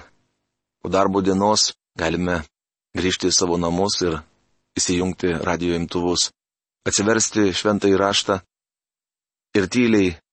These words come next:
klausydami tai, kas šiandieną bus aiškinama, išgirsti tai, ką Tu paruošei kiekvienam iš mūsų, kiekvienam, kuris dabar yra prie radijo imtuvų.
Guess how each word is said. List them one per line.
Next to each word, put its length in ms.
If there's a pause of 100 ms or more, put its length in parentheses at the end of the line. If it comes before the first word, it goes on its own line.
(680)
klausydami 720
tai, 160
kas 400
šiandieną 400
bus 240
aiškinama, 560 (800)
išgirsti 560
tai, 160
ką 140
Tu 100
paruošei 560
kiekvienam 720
iš 160
mūsų, 400
kiekvienam, 640
kuris 380 (680)
dabar 240
yra 240
prie 160
radijo 400
imtuvų. 460